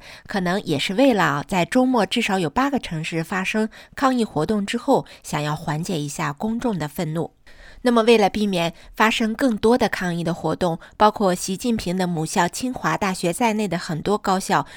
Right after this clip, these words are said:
就安排巴士把学生送到火车站。言下之意就是希望学生不要再待在学校里了。那么院校还说，课程还有期末考试会在网上进行。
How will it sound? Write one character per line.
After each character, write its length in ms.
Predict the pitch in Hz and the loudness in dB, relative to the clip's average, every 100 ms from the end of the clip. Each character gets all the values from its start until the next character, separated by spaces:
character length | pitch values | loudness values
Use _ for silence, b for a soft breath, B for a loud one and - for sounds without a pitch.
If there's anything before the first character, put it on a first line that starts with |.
| B | B
就 140 | - 175 | -2 0
安 280 | - 214 220 | 0 0 -2
排 220 | - 160 | -4 -2
巴 240 | - 208 | -2 -2
士 240 | 214 202 175 B - | 0 0 -2 B -6
把 120 | 156 | -6
学 240 | 165 170 | -4 -4
生 280 | 175 233 233 | -2 -2 -2
送 180 | - 180 | -4 -6
到 100 | 156 | -6
火 160 | - 156 | -6 -8
车 140 | - | -6
站。 280 | 175 185 - B B B | 2 2 2 B B B
言 120 | 196 | -2
下 220 | 240 254 233 | 4 4 4
之 140 | 214 | 0
意 180 | 214 190 | 0 -2
就 140 | 185 | -2
是 120 | 170 | -6
希 160 | 180 220 | -6 -2
望 140 | 202 180 | -2 -2
学 200 | - 156 | -4 -2
生 200 | 208 208 | -2 -2
不 120 | 160 | 0
要 180 | 160 151 | 0 0
再 160 | 160 | -4
待 240 | 143 202 202 | -2 -2 2
在 180 | 190 | 0
学 200 | 156 165 | 0 -4
校 180 | 156 226 | 2 2
里 140 | 196 - | 2 2
了。 200 | 143 - B B | 0 -2 B B
那 80 | 220 | -2
么 100 | 202 | 0
院 180 | 202 190 | 2 0
校 180 | 196 165 | 0 -2
还 160 | 170 | -4
说， 280 | 170 214 220 B - | 0 2 2 B -8
课 220 | - 269 | 0 0
程 280 | - 180 180 | 2 -2 -2
还 160 | 190 | 0
有 120 | 185 165 | 2 2
期 180 | - | 0
末 160 | 214 190 | -2 -2
考 240 | - - | -2 -4
试 260 | 139 - 196 | -2 0 0
会 180 | - 180 | -2 -6
在 220 | - 156 | -2 -4
网 260 | 156 151 165 | -4 -8 -6
上 260 | - 226 170 | -4 -2 -4
进 280 | - 269 | -6 -8
行。 300 | 190 165 156 | -6 -6 -6